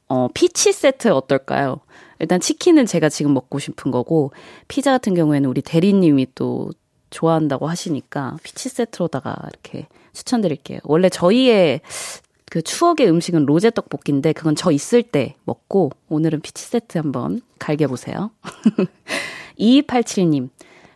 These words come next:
휘인 정규 앨범을 위해 야근 중이에요. <laughs> 단체로 야근 중인 휘인 팀을 위해 디제이 님이 파이팅 응원해 주실 수 있을까요? 아, 우리 휘인팀 또 너무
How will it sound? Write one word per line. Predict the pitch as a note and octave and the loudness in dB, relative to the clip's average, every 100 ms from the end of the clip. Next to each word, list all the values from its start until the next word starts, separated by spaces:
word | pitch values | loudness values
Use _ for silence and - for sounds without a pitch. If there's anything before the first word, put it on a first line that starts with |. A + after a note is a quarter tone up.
| - | 0
휘인 | D#4+ D#4 D4 | 6 8 6
정규 | G3+ F#3+ F#3 | 6 4 6
앨범을 | A3 G3+ G3 F#3 | 4 4 4 2
위해 | D3+ E3 E3+ | 4 4 4
야근 | C#3 D3+ A3+ | 2 4 2
중이에요. | A3 A3 F#3+ D#3+ D3 D#3 | 4 2 4 4 4 4
<laughs> | G#3 - - - - D4 - - F4+ | 4 0 -10 -14 -12 -10 -10 -10 -8
단체로 | - F3 F#3 B3+ A#3 | 0 2 4 4 4
야근 | E3 D#3 F3+ | 4 4 2
중인 | F3+ F3+ F3 | 2 4 2
휘인 | F3 C#4 C#4 | 2 2 2
팀을 | C4+ B3 G#3 | 2 0 2
위해 | D3+ D3+ A3+ C4 | 2 2 0 -6
디제이 | - E3+ G3 F#3+ | -6 -2 0 2
님이 | F3 E3 E3 | 2 2 0
파이팅 | - D4+ - C4 | -2 -2 0 2
응원해 | C#3+ C#3+ D#3+ G#3 | 2 0 -2 -4
주실 | G#3+ G3+ | -4 -6
수 | - | -6
있을까요? | C3 - - C3 F3 A3+ - - - - - - A#3+ | -10 -10 -10 -6 -6 -8 -16 -20 -20 -20 -20 -2 2
아, | B3 B3+ A3+ | 4 4 4
우리 | G3+ | 4
휘인팀 | G#3 B3+ B3+ A#3+ G#3 F3+ E3+ E3+ | 4 4 4 2 0 0 0 -4
또 | E3+ | -4
너무 | E3+ F3 G3 F#3 E3+ | 0 4 4 4 2